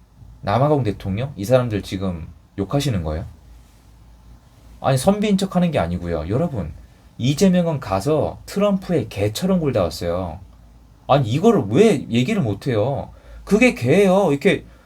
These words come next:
트럼프가 쓰다듬는 거 못 보셨어요? 여러분, 안 보이세요? 어디 대통령 면제된다고 니네 나라 땅을 달라 그래. 여러분, 여러분이 그러면 가-, 여러분이 대통령 자리에 앉아 있다고 쳐요. 그럼 여러분 일본 대통령 만나가지고, "야, 너네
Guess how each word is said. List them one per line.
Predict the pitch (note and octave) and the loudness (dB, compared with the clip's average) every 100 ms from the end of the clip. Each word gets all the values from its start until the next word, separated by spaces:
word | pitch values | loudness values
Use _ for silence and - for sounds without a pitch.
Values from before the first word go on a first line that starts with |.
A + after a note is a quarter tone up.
| - | -18
트럼프가 | - A#3 A3+ F#3 E3 | 2 2 2 0 -2
쓰다듬는 | - A3 G#3+ G3+ G3 | 4 4 4 2 0
거 | D#3 | 0
못 | G2+ | -2
보셨어요? | - G3+ F3 - A#2+ | -2 0 0 -2 -4
여러분, | B2+ F#3+ G3+ | 0 0 0
안 | - F#2 A2 | -4 -6 -4
보이세요? | F#3+ A3 F3 F#2 D3+ - - _ _ _ _ - - - - - | -2 -4 -4 -8 -10 -12 -20 _ _ _ _ -20 -20 -20 -20 2
어디 | A2+ F#3+ A3+ G3+ | 8 8 6 0
대통령 | A#2 A2 F3 F3 A2 | -4 -4 -4 -2 -2
면제된다고 | F2+ B2+ D#3 D3 A#2 G2+ G2+ | -4 -4 -4 -2 -2 0 -2
니네 | F#2+ C3 D#3+ | 0 0 2
나라 | B2+ A2 | 0 0
땅을 | D3 F#3 | 2 2
달라 | D#3 G#2 | 2 0
그래. | F#2 G2+ | 2 2
여러분, | C3+ F#2+ - - - - - - | 2 0 -6 -16 -20 -20 -18 4
여러분이 | C#3 F#3 C#3 D#3+ C3 | 8 8 6 -4 -6
그러면 | - B2+ A#2 G2 G2 - | -4 -2 0 -2 -4 -8
가-, | - A2 - - | -16 -18 -20 -2
여러분이 | C3+ D#3 C3+ | 4 4 4
대통령 | A#2+ - E3+ D3 | -4 -2 -2 0
자리에 | A2+ A2+ | 0 0
앉아 | F2+ A2 | 0 -2
있다고 | A2+ A2 G2 | -2 -2 -2
쳐요. | - E3 C3 D#2+ | -4 -2 -2 0
그럼 | C3 C3 | 2 2
여러분 | G2+ A2+ B2 | 2 0 0
일본 | F3 F3+ | 0 0
대통령 | B2+ - B2+ G2+ | -2 -4 -4 -2
만나가지고, | F2+ G#2+ G#2+ F#2 F2+ F#2 | 0 0 0 0 0 0
"야, | G#2 | 0
너네 | G2+ A#2+ C3 A#2+ F#2 | 0 2 2 2 -2